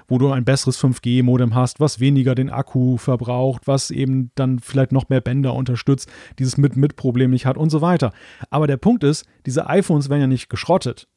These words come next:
Die werden ja nicht alle recycelt in dem Moment, wenn sie nach zwei, drei Jahren abgelegt werden, sondern sie werden weiter vererbt, sie werden weiter verkauft, sie werden weiterhin genutzt.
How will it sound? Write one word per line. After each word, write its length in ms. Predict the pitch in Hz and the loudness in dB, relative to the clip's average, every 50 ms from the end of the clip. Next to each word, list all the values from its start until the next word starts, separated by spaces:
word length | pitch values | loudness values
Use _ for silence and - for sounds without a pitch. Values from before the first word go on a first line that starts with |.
| _ - | _ -8
Die 100 | 127 117 | -4 -2
werden 120 | 143 165 160 | 0 2 2
ja 60 | 147 | 0
nicht 140 | 139 - 147 | 0 0 0
alle 120 | 147 135 | 0 2
recycelt 520 | 127 123 113 - 151 175 196 190 - 156 139 | 2 0 0 0 0 0 0 2 0 0 0
in 80 | 131 | 2
dem 140 | 127 135 135 | 2 2 2
Moment, 280 | 131 127 131 131 131 117 | 2 2 2 0 0 0
wenn 120 | 131 127 | -2 -2
sie 80 | 123 123 | 0 0
nach 100 | 127 127 | -2 -2
zwei, 280 | - - - 131 127 | -4 -2 -2 0 0
drei 120 | 127 123 123 | 0 0 0
Jahren 200 | 123 120 117 - | 0 0 -2 -4
abgelegt 480 | - - - - 151 120 104 - - - | -6 -4 -2 0 0 0 -2 -4 -8 -12
werden, 200 | 101 101 101 107 | -12 -10 -10 -6
sondern 220 | - 127 131 131 | -2 0 0 0
sie 160 | 123 120 104 | 0 0 -2
werden 220 | 117 117 104 101 104 | -4 -4 -6 -2 0
weiter 320 | 127 151 170 - 185 165 | 2 2 2 2 2 0
vererbt, 480 | - - 170 - 151 160 156 160 - - | 0 0 -2 -2 0 -2 -2 -2 -4 -6
sie 80 | - | -8
werden 180 | 113 113 104 95 | -6 -6 -4 -4
weiter 220 | 107 113 - - | -6 -6 -6 -8
verkauft, 640 | 98 - 104 - - 165 196 196 208 202 - - - _ _ - - - - - | -10 -10 -10 -6 -2 -2 -2 0 -2 -4 -8 -12 -20 _ _ -20 -20 -20 -20 -10
sie 100 | - 120 | -4 0
werden 180 | 131 139 135 123 | 0 2 2 2
weiterhin 340 | 135 143 - 135 139 143 | 2 2 2 2 0 2
genutzt. 520 | 139 160 190 220 196 131 - - - - | 4 4 4 4 4 2 -2 -6 -14 -16